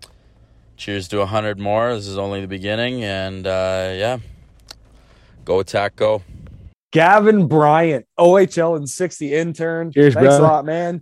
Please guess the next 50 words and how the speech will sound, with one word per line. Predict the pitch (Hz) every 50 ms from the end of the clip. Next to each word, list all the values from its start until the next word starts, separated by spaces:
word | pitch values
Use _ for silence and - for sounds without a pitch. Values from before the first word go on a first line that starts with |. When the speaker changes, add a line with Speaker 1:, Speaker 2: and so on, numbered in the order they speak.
| - -
Speaker 2:
Cheers | 170 170 170 165 -
to | - 151
you | 151 160 160 156 151
as | 143 131
well. | 123 131 147 160 165 165 170 170 170 _ _ _ _ _ _ _ _
Um, | - 123 127 131 131 131 127 123 123 123 117 _ _ _ _ _ _ _ _ _ _ _ _ _ _ _ _ _
yeah, | - 135 170 208 220 165 - - _ _
no, | 180 214 220 160 143
it's | 131 - -
a, | 151 151 147 147 143 _ _ _ _ _ _ _ _
that | - 262
was | - 262
a | 277 220
fun | - - 220 220 208
episode | 202 208 208 208 175 - - 127 120
looking | 117 120 113 - 123 117
back | 117 117 120 117 _
on | 120 120 117
that | 117 120 120 113
one | 117 117 113
with | 107 104
Gavin | - - 131 123
Speaker 3:
Ooh, | 123 123 123
the | 120 104
Speaker 2:
Bryant. | 113 117 117 -
That | 123 127
Speaker 3:
guitar. | - 127 135 - -
Speaker 2:
was, | - 165 151 - - _ _ _ - - - -
yeah, | 151 156 151 147 139
the | 120 120
guitar. | 110 120 113 - 131 123 135 156 165
That | 139 143 160 151
was, | 143 139 135 127 120 113 - - _ _ _ _ _ _ _ _ _ _ _
that | 123 139
wa-, | 151 151
that | 123 131 160 175
was | 170 156 -
cool. | _ - 165 165 160
And | 143 135
then, | 139 135 135 135 131 139
uh, | 139 131 127 127 123 123 123 - _ _ _ _
what, | 160 160 147 -
there | 147 143
was | 139 127 131
another | 139 147 156 156 147
picture | _ 160 160 147 - - 156
we | 147 147 139
got, | 127 139 131 135 139 139 135 127
I | 127
think, | 131 143 139 _